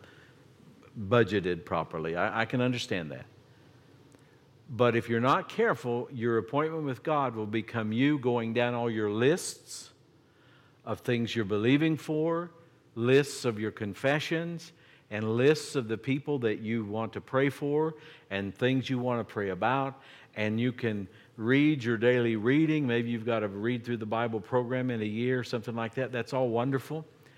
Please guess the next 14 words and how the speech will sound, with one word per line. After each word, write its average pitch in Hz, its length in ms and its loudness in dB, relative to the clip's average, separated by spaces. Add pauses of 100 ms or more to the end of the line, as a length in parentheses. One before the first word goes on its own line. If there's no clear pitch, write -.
(300)
Um, 107 400 4 (1600)
but 127 220 8
if - 140 0
you 165 100 4
never 139 420 4
listen, 190 600 0 (1300)
you're 147 180 6
missing 139 580 0 (260)
the 117 120 2
best 135 460 -2
part 117 500 -4 (520)
of 98 120 -6
your 104 180 4
appointment. 95 600 -2